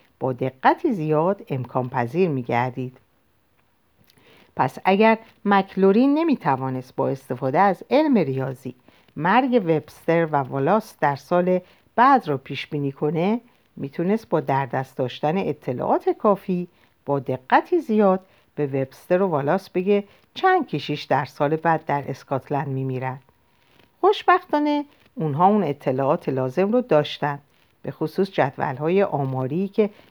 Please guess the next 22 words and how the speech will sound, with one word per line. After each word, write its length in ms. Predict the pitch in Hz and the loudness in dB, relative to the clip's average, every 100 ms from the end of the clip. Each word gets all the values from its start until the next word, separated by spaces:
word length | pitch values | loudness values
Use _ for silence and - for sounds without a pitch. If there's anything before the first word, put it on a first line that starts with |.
| _ 233 | _ 4
ادموند 500 | 233 208 202 202 202 | 4 4 2 2 0
هالی 480 | - 220 254 240 | 2 2 2 0
پنجاه 520 | - 185 190 208 294 320 | -2 -6 -4 0 0 0
سال 260 | - 262 - | 0 0 0
قبل 280 | - 285 269 | 0 2 0
منتشر 540 | 160 139 131 131 - 131 | -4 -4 -4 -6 -4 -6
کرده 380 | - 127 120 | -2 -4 -4
بود 300 | 131 196 359 - _ _ - | -4 0 -2 -4 _ _ -6
در 140 | 139 | -4
دسترسشون 920 | 131 131 127 - 220 220 151 - 135 127 | -2 -4 -4 -2 -2 -2 -8 -6 -6 -6
بود. 180 | 131 127 _ _ _ _ _ _ _ | -8 -12 _ _ _ _ _ _ _
هالی 640 | - 302 311 370 381 392 - _ _ | 4 4 8 8 8 6 2 _ _
هزار 320 | 202 190 240 254 | 0 4 4 4
و 20 | |
دویست 360 | 185 185 226 | -2 -6 -4
و 40 | 202 | -8
سی 220 | - 147 | -6 -4
و 80 | 160 | -4
هشت 400 | 175 320 - 190 | -2 -4 -2 -2
مورد 340 | 165 156 156 | 0 -2 -4
تولد 580 | - 139 139 143 202 165 | 0 0 0 0 0 0
و 120 | 127 | -4